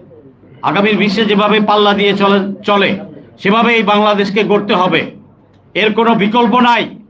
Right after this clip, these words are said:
এই মাটি ও মানুষ, এটা মূল দুইটা জিনিস,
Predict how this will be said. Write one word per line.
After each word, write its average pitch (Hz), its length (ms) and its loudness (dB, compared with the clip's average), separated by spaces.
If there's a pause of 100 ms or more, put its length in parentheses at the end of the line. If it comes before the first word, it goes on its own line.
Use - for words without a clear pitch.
(2250)
এই 175 140 0
মাটি 196 400 0
ও 233 60 2
মানুষ, 185 380 2 (840)
এটা 160 180 -2
মূল 220 300 2
দুইটা 190 340 0
জিনিস, 147 480 -2